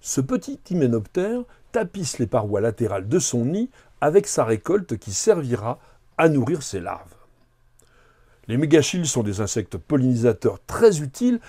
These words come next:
Il est donc conseillé d'intégrer un hôtel à insectes dans le jardin pour les héberger, ce qui limitera leurs dégâts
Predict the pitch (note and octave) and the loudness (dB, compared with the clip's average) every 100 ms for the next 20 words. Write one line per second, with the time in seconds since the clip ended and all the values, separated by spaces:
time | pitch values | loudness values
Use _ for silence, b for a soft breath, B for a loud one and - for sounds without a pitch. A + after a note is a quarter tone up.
0 | B B D3+ F3 E3 G#3 C3+ F#3+ E3+ - | B B -2 0 0 -2 -2 -2 -2 -2
1 | D#3+ C3+ C#3 C#3+ D#3+ C3 D3 A#2+ A2 B2 | 2 2 2 2 0 2 4 4 4 2
2 | G#2+ A#2+ G#2 G2 A2 - C3 A#2 - F#2 | 4 4 4 0 -4 -2 0 -2 -4 -8
3 | E2 D#2+ E2 C3+ C#3+ C3+ G#3 B3+ B B | -8 -12 0 4 4 2 -2 -2 B B
4 | B G#2 G2+ F#2+ A2 G#3 C3+ G2 F#2 D#3+ | B -6 -4 -4 -2 2 2 0 -4 -6
5 | - b b b - C3 G2+ A#2+ C#3+ A3+ | -8 b b b -8 -6 -4 -4 -2 -2
6 | G#3 - A2+ G2+ D3+ F#3 A#2 A2+ C3 | -4 -6 -6 0 4 4 2 0 0